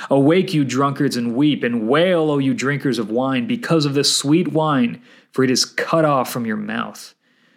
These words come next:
For a nation has come up against my land, powerful and beyond number. Its teeth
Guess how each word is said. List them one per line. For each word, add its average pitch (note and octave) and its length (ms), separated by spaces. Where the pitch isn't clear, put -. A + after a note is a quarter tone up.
For B2+ 120
a A#2+ 40
nation D#3 420
has C#3+ 140
come D#3+ 180
up D#3 100
against D3+ 360
my C#3 160
land, D3 400
powerful E3+ 520
and C#3+ 80
beyond C#3 320
number. C#3+ 360
Its C#3 200
teeth - 540